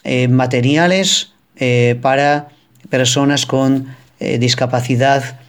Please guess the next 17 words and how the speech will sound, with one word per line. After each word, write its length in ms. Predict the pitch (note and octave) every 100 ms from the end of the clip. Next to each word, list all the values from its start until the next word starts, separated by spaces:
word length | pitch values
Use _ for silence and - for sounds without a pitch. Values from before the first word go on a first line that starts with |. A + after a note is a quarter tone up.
| _ _ -
visual, 760 | B2 B2+ - C#3 C#3 B2+ A2 - - -
y 140 | C#3+ C3+
estemos 420 | B2+ D3+ C#3+ C#3+
apartando 800 | C3 B2+ B2+ C#3 C#3+ C#3+ C#3 C#3 - _ _
nuestro 640 | C3 C3 B2+ B2+ B2+ C3 -
euro 320 | C#3 C#3+ D3
misionero 800 | C3+ B2 B2+ B2+ C3+ C#3 C#3 - - - _
para 240 | B2+ B2+
esta 260 | C3 B2+ B2+
preciosa 540 | B2 A#2+ B2+ A#2+ B2+
causa. 340 | B2+ A#2+ A2 A#2
Así 160 | -
que 100 | B2
vamos 300 | B2 C3 B2+
a 60 | C3+
dedicar 480 | B2 A2+ B2 B2+ B2
ahora 420 | B2 B2 B2+